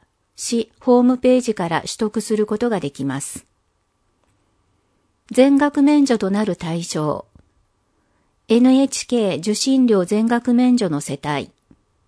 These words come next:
半額免除となる対象。一、エヌエイチケー受信料半額免除の世帯。二、世帯構成員全員が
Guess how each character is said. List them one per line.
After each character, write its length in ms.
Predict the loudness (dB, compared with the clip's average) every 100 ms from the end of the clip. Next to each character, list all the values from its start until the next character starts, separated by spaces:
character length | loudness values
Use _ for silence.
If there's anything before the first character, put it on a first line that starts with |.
| _ _ _ _ _ _ _ _ _ _ _ _
半 260 | 2 2
額 260 | 2 2 2
免 200 | 4 4
除 140 | 2
と 100 | 0
な 160 | -2 -2
る 120 | -4
対 220 | -6 -8
象。 420 | -6 -6 -4 -6 -8 _ _ _ _ _ _ _ _ _
一、 420 | -12 -8 -8 -8 _ _ _ _ _ _ _ 0
エ 100 | 2
ヌ 120 | 4
エ 100 | 4
イ 60 |
チ 160 | 0 -4
ケ 320 | -2 0 -2
ー 20 | -4
受 160 | -4
信 320 | 0 2 4
料 180 | 2 0
半 260 | 0 0 2
額 260 | 0 2
免 220 | 4 4 2
除 120 | 0
の 120 | -6
世 180 | -8 -10
帯。 280 | -8 -8 -8 _ _ _ _ _ _ _ _ _ _ _ _ _ _ _
二、 320 | 0 2 0 _ _ _ _ _
世 160 | -2 0
帯 300 | 2 0 0
構 240 | 2 2
成 320 | 2 0 2
員 300 | 2 0 -2
全 280 | 0 0 2
員 220 | 0 0
が 260 | -2 -4